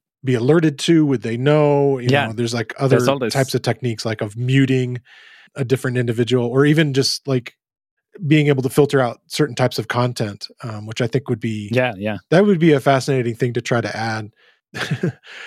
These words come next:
Speaker 1: You know, kind of on a lighter note, lately th-, on Twitter, there's this new game that everybody's into that's this word game called Wordle, and you might get tired of seeing it. I don't, I have probably maybe, I don't know, ten or twenty people that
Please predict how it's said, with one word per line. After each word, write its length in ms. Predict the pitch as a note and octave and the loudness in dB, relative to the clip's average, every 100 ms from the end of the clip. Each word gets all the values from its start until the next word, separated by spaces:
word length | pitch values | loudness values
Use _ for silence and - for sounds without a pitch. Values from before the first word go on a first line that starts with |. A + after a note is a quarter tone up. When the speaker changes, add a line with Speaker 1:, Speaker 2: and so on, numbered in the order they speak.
| - - - - | -18 -18 -20 -8
Speaker 1:
You 100 | - | -2
know, 140 | B2+ A#2 | -2 0
kind 180 | D#3 | 0
of 80 | C3+ | 0
on 60 | B2 | 0
a 60 | |
lighter 360 | A#2+ B2 B2+ A#2+ | 2 2 2 0
note, 280 | A#2 A#2 - | -2 -2 -4
lately 360 | C#3 C3 C3 B2+ | -2 0 2 0
th-, 180 | B2 - | -2 -14
on 180 | A#2 C3 | -6 -4
Twitter, 280 | A2+ C3 A#2+ | 0 0 0
there's 180 | A2+ G#2+ | -2 -4
this 260 | A2+ - - | -6 -8 -6
new 200 | D3 B2 | -2 0
game 400 | B2+ C#3 C#3 B2+ | 2 2 2 -2
that 120 | A#2+ | -4
everybody's 440 | B2+ C3 B2 A#2+ | 0 0 2 0
into 380 | B2 A#2 - A#2 | -2 -4 -2 -2
that's 220 | G#2+ G#2 | -2 -10
this 220 | - G#2+ - | -12 -14 -10
word 340 | A2+ A#2+ A2+ | -4 -2 -2
game 240 | A#2+ A#2 A2 | -4 -4 -6
called 200 | A2+ A2 | -8 0
Wordle, 500 | C#3+ D3+ D3 C#3+ C3 | 2 4 4 2 -2
and 220 | A#2+ G#2+ _ _ _ - - _ - | -10 -12 _ _ _ -20 -20 _ -4
you 140 | D3 | 0
might 180 | C3 C3 - | 0 -2 -6
get 200 | C#3 C#3 | -4 -2
tired 280 | - B2+ B2+ | 2 2 2
of 80 | A2+ | -2
seeing 260 | - C3 B2+ | -2 -2 -2
it. 100 | B2+ | -2
I 100 | D#3 | 0
don't, 200 | E3+ E3 _ _ _ _ _ _ _ _ _ | 2 0 _ _ _ _ _ _ _ _ _
I 60 | D#3 | 0
have 280 | D3 E3 C#3 | 2 2 0
probably 640 | E3+ D3 B2+ C3+ A#2+ A2 | 0 2 2 0 0 -4
maybe, 560 | A2 A#2+ A2 G#2 G2+ F#2+ _ _ | -4 -4 -4 -8 -12 -18 _ _
I 40 | - | -18
don't 100 | G#2+ | -16
know, 120 | G2 | -16
ten 180 | - B2+ | -8 -6
or 60 | A#2+ | -4
twenty 240 | - B2 | -2 -2
people 260 | A#2 C3+ C#3+ | 0 0 2
that 180 | C3 | 2